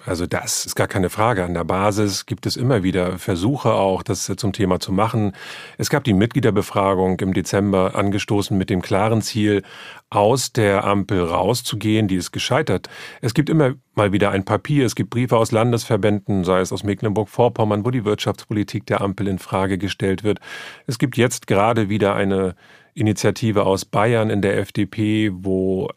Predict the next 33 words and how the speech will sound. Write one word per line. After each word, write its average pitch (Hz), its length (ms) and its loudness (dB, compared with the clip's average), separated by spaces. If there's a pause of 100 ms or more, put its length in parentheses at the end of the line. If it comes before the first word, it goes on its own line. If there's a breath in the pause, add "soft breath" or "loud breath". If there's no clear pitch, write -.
(100)
im 110 160 -8
Prinzip 104 420 -2
dahinter 92 360 0
steht, 85 260 -4
dass - 160 -8
man 123 140 -4
doch 98 240 -6 (420 loud breath)
diese 95 240 0
Ampel 92 380 0
nicht 92 240 -4
weiter, 90 440 -2
äh, 92 60 -6
fortführen 90 480 -4
sollte. 95 300 0
Also 95 160 0
die 117 200 0
Gedanken 160 380 0
darum 117 260 2
gibt 104 200 -2
es 101 100 -2
sehr 92 180 2
wohl. 170 300 0 (640 loud breath)
In 131 140 4
der 123 100 4
Führungsspitze 143 640 2
allerdings 123 540 2 (400 loud breath)
wird 127 240 2
das 139 140 2
alles 123 260 2
mit 113 140 0
sehr, 120 260 4
sehr 110 460 2 (320)
großer, 107 560 2